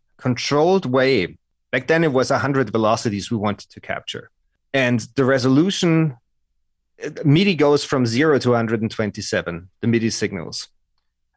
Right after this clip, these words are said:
Advanced pianos back then already had a much higher resolution, like five thousand six hundred steps to record whatever you were playing it and then playing back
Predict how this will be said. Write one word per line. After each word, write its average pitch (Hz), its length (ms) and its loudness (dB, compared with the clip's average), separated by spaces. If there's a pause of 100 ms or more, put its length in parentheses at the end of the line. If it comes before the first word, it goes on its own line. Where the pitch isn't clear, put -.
Advanced 131 840 -4 (420)
pianos 135 440 0
back 131 320 -4
then 131 260 0
already 139 380 2
had 123 160 0
a 120 40 2
much 131 280 0
higher 131 320 0
resolution, 104 580 -4
like 87 220 -10
five 135 220 -2
thousand 123 280 0
six - 260 -4
hundred 120 300 -2
steps - 380 -4
to - 120 -10
record 139 520 0
whatever 120 320 0
you 120 160 0
were 113 100 2
playing 127 360 2
it 123 60 2
and 110 160 0
then 113 160 0
playing 120 420 0
back 117 340 -2